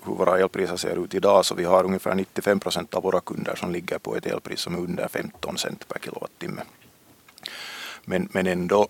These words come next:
så till exempel i december nu i år så hade vi ungefär tjugo procent lägre elförbrukning än vad vi hade i december i året innan. Och, och jag, jag tror nog att det är jättemånga som har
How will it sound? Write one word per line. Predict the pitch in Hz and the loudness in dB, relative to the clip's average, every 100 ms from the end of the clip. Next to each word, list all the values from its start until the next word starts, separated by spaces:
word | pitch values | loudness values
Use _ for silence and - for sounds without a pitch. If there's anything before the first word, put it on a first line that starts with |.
| - | 0
så | - 101 107 - | -4 0 0 -2
till | 90 | -6
exempel | 85 - 90 | -6 -6 -6
i | |
december | - - 101 98 85 90 - _ - | -2 2 4 4 4 2 -2 _ -8
nu | 98 87 87 | -4 -2 -2
i | |
år | 90 92 85 | 0 0 0
så | - 82 | -4 -4
hade | 80 | -4
vi | 85 | -4
ungefär | 87 87 - 82 | -4 -6 -6 -6
tjugo | - 95 87 | -4 -4 -4
procent | 78 - 85 80 | -6 -6 -6 -8
lägre | 85 82 - - | -6 -6 -6 -6
elförbrukning | - - - - - - - - _ - | -6 -8 -8 -6 -8 -8 -10 -12 _ -8
än | 90 85 | -6 -4
vad | 80 | -6
vi | 82 | -6
hade | 80 80 | -6 -6
i | |
december | 82 - 82 - - | -6 -6 -4 -4 -6
i | - - - - | -10 -16 -20 -10
året | 92 87 90 | -4 0 2
innan. | 98 82 76 - - - - - - - | 2 0 -4 -10 -16 -18 -16 -16 -14 -8
Och, | - - | -6 -6
och | 90 - - - - - - | -6 -6 -8 -14 -18 -18 -6
jag, | - | -6
jag | - | -2
tror | 95 95 | 0 2
nog | 90 | 2
att | 78 | 2
det | |
är | 95 | 2
jättemånga | 92 98 - 92 90 90 85 - - | 2 0 0 0 2 2 0 -2 -4
som | 95 90 | -4 0
har | 87 - | 0 -2